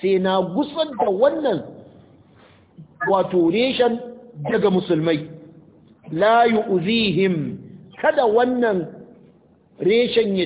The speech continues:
ci gaba da cutar da ƴan uwana musulmi." Fa udkhila aljannata, ta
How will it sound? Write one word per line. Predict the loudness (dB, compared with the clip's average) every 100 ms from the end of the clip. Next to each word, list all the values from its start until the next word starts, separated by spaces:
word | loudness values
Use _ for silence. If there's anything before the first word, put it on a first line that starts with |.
| -4
ci | 0
gaba | 2 4
da | 2
cutar | 0 -2 2 2 2
da | -2 -2
ƴan | -4 -4
uwana | -2 0 2 0
musulmi." | -2 -6 -6 -8 -10 -16 -20 -20 -20 -20 _ _ _ _ _ _ _
Fa | -2
udkhila | 0 -2 0 -2 0 0 0
aljannata, | 0 -4 -4 -4 -8 -10 -14 -12
ta | -6